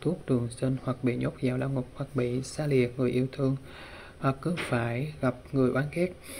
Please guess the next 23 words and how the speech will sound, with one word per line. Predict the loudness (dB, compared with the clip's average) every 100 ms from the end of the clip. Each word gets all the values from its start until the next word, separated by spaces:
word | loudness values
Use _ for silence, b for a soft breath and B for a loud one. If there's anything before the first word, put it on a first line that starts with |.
| B B
hoặc | 2 4
là | 6
bị | 4
tai | 4 0
nạn | 2 2 2
về | 2 2
lửa | 0 -2
nước | -4 -4
đa | -2 0
bên, | 2 0 -2
hoặc | -6 0
bị | 0
yểm | 2 0 -2 -4 -6
do | 0
bùa | 2 0 -2
chú, | -2 -2 -6 B B B B
hoặc | -2 2
bị | 2 2 0
sư | 0 -2
tử | 0 0 -2
hổ | -4 -6
sói | -4 -4
ăn | -2